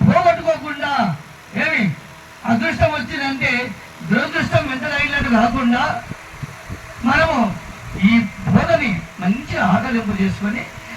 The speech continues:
మన మన గురువుల దగ్గర సేవ చేసి సంపూర్ణంగా తెలుసుకునేటువంటి ఒక ప్రయత్నం చేయాలి. చాలా మంది ఇప్పుడు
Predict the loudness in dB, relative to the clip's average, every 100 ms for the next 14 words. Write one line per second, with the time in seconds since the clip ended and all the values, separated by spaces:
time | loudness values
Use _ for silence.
0 | 0 2 2 2 0 2 2 2 -2 -2
1 | 0 0 0 0 0 0 0 -2 -4 -6
2 | -10 -14 -16 -16 -2 0 0 2 2 2
3 | -2 0 0 0 -2 -2 0 0 2 2
4 | 4 2 2 0 2 2 0 -2 -10 -14
5 | -14 -14 -14 -14 -14 -14 -14 -12 -14 -12
6 | -12 0 4 4 4 0 -2 -2 -2 -4
7 | -4 0